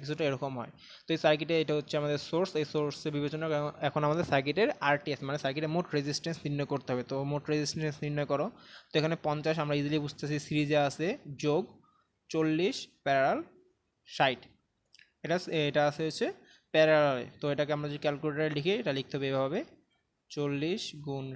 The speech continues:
ষাট ভাগ চল্লিশ যোগ ষাট equal to, তো দেখো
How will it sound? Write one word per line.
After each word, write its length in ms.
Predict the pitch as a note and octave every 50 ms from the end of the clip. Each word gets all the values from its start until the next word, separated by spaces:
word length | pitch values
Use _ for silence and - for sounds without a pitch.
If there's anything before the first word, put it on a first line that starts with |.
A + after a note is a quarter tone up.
| - - -
ষাট 340 | - C3 C3 C#3 - - - - - _ _ _ _ _ _ _ _ _ _ _ _ _ _ _ _ _ _ _ _ _ _ _ _ _ _ _ _ _
ভাগ 340 | D#3+ D3+ C3+ C#3 C#3 D3 F3+ - - - -
চল্লিশ 480 | D3+ C#3+ C#3 C#3+ C#3+ D3+ F3+ A#3+ A#3+ - - - D#3 C#3+ C#3
যোগ 160 | D3 F3+ A#3 - - - - _ _ _ _ _ _ _ _ _
ষাট 320 | - - - D3 C#3 B2 - - - _ _ _ _ _ _ _ _ _ _ _ _ _ _ _ _
equal 280 | D3+ C#3 - D3+ C#3+ C#3 C3+
to, 80 | F#3+ A3+ F4 - - _ _ _ - - - - _
তো 40 | - D#3 D#3
দেখো 140 | D#3 E3+